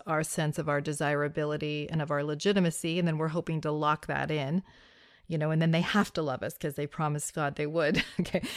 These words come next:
So that's the immature <laughs> version. And it's, uh, and we can talk about it in terms of immature masculine and feminine in a minute, if that would be helpful, but the, it's need-based. It's like, "I need you to legitimize me.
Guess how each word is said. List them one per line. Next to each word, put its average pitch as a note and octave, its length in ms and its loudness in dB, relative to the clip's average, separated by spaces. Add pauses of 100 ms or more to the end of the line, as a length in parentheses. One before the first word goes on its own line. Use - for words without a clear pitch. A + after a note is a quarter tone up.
(140)
So G#3+ 140 10
that's A3 280 10
the G#3 120 6
immature A3 560 10
<laughs> F3 160 4
version. E3 460 8 (480)
And G#3 180 12
it's, G3+ 320 8 (200)
uh, F#3+ 160 8
and G3 140 10
we F#3+ 100 10
can F#3 140 6
talk F3+ 260 6
about E3+ 240 8
it D#3+ 80 0
in D#3+ 120 4
terms E3+ 260 2
of E3 140 -2
immature E3 340 4
masculine D#3+ 480 2
and D3+ 160 0
feminine D#3 440 0
in E3 120 -2
a D3 40 0
minute, D#3 260 -2
if D#3+ 80 -4
that D#3 100 0
would D3+ 80 -4
be D#3+ 100 -2
helpful, E3+ 320 4
but D#3+ 160 -2
the, - 200 4
it's - 200 2
need-based. E3+ 920 8
It's D3+ 200 -6
like, D#3+ 300 2 (480)
"I F#3 200 12
need F#3 280 10
you F3 360 6
to F3 160 0
legitimize D#3 760 2
me. D3+ 480 -4